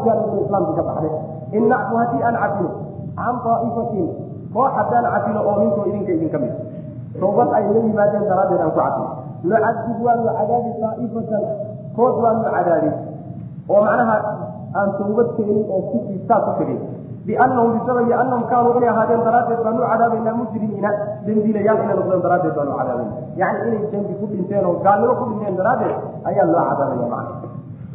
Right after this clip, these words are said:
Waxyaalaha maanta aad loogu jeesto waxaa ka mid ah xuduudda sharciga. Xuduudda sharciga oo la oofiyo, oo bulshada lagu oofiyo, oo maxaakim loo sameeyaay,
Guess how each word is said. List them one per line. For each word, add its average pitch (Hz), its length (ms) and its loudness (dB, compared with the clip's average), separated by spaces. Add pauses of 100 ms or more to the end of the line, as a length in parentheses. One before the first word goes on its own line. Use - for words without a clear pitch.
(280)
Waxyaalaha 202 360 4
maanta 202 240 2
aad 214 160 4
loogu 208 180 0
jeesto 190 300 -2
waxaa 202 280 2
ka 214 60 -2
mid 175 140 -4
ah - 320 -10
xuduudda 214 320 -4
sharciga. - 320 -2 (840)
Xuduudda 208 440 0
sharciga 196 380 2
oo 214 220 0
la 208 160 2
oofiyo, 170 420 0 (100)
oo 185 200 2
bulshada 220 420 2
lagu 214 240 2
oofiyo, 190 500 4
oo 151 120 2
maxaakim - 520 2
loo 247 200 4
sameeyaay, 147 440 0